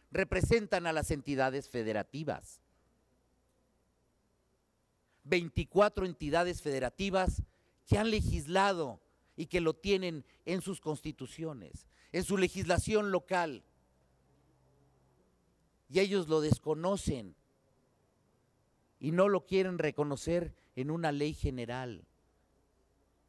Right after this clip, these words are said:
¿Cómo le explican a sus estados?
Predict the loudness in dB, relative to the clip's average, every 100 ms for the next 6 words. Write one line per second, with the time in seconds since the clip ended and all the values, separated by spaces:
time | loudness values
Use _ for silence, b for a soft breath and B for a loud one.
0 | _ _ _ _ _ _ _ _ _ _
1 | _ _ _ 2 2 2 -2 -4 -2 -2
2 | 2 2 2 -2 -8 -10 -2 0 2 0
3 | -4 -8 -20